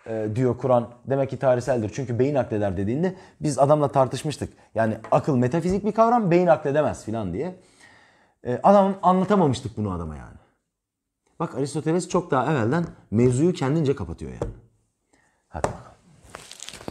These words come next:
O halde genel olarak ruhun ne olduğu söylenmiş oldu. Biçim anlamında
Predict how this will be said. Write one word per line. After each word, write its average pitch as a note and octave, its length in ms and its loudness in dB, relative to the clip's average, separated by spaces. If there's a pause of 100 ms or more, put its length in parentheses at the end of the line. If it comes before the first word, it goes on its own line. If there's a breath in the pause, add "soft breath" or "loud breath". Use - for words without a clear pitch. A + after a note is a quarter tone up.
(760)
O F3 100 6
halde B2+ 220 4
genel A2 220 0
olarak A2+ 340 0
ruhun A2 300 2
ne C#3 80 2
olduğu G#2 240 2
söylenmiş F2+ 480 -2
oldu. C#2+ 260 -6 (180 soft breath)
Biçim B2 420 -2
anlamında G2+ 640 0